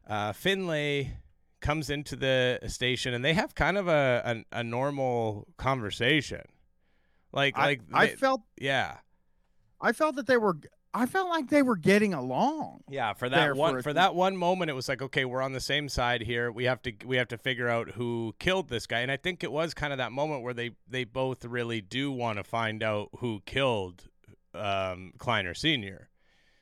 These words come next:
Speaker 1: So they actually do
Speaker 2: Yeah.
Speaker 1: have common ground.
Speaker 2: Yeah, well, and, and this scene is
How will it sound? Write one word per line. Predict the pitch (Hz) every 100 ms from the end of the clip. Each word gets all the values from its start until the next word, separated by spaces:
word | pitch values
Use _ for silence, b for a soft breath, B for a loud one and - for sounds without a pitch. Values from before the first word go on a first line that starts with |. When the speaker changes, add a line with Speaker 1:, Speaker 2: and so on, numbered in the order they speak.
| _
Speaker 1:
So | -
they | 147 143
actually | 139 - 123
do | 113 170
Speaker 2:
Yeah. | 127
Speaker 1:
have | 101
common | 123 113 107
ground. | 104 123 107 - _ _ _ _ _ _ _ _ -
Speaker 2:
Yeah, | 147 175 127 -
well, | 202 214 - B B _ _ _
and, | - 226 208
and | 202 214 190 _ -
this | 294 -
scene | 330 311 269 202
is | 175 175 147